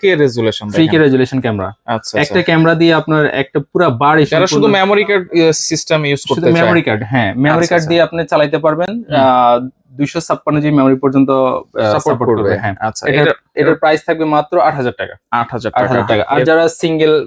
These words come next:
Speaker 2: বলে যে, "না,
Speaker 1: এই যে
Speaker 2: আমাদের
Speaker 1: বাল্ব
Speaker 2: সিঙ্গেল
Speaker 1: ক্যামেরা।
Speaker 2: ক্যামেরা, বাল্ব ক্যামেরা লাগবে",
Speaker 1: হুম।
Speaker 2: তার জন্য আছে, আহ, কম বাজেটের মধ্যে মাত্র এক হাজার টাকা।
Speaker 1: মাত্র এক হাজার?
Speaker 2: মাত্র এক হাজার টাকা, জি, হ্যাঁ।
Speaker 1: আচ্ছা, আচ্ছা, আচ্ছা, ওকে।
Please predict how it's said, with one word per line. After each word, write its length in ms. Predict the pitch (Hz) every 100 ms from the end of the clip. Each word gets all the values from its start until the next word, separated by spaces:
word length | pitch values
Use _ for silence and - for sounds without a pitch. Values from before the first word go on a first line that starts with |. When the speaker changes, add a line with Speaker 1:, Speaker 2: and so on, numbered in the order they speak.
| -
Speaker 2:
বলে 180 | 139 139
যে, 120 | 139
"না, 80 | 135
Speaker 1:
এই 40 |
যে 20 |
Speaker 2:
আমাদের 160 | 131 123
Speaker 1:
বাল্ব 200 | 135 143
Speaker 2:
সিঙ্গেল 180 | 139 131
Speaker 1:
ক্যামেরা। 200 | 123 139
Speaker 2:
ক্যামেরা, 200 | 143 131
বাল্ব 240 | 120 127 131
ক্যামেরা 220 | 135 131
লাগবে", 260 | 131 120 147
Speaker 1:
হুম। 340 | - _ -
Speaker 2:
তার 160 | 143 151
জন্য 200 | 160 151
আছে, 320 | 123 - 135
আহ, 500 | 160 _ 143 127 120
কম 200 | 147 139
বাজেটের 300 | 135 127 139
মধ্যে 240 | 135 127
মাত্র 240 | 135 127 123
এক 100 | 113
হাজার 160 | 110 101
টাকা। 180 | 101 87 _ -
Speaker 1:
মাত্র 340 | 143 185 -
এক 120 | 190 165
হাজার? 200 | 120 123
Speaker 2:
মাত্র 220 | 143 143
এক 140 | 120
হাজার 140 | 117 113
টাকা, 180 | 107 107
জি, 180 | 117 107
হ্যাঁ। 180 | 104
Speaker 1:
আচ্ছা, 320 | 123 - - 107
আচ্ছা, 180 | -
আচ্ছা, 200 | 98 98
ওকে। 240 | 98 -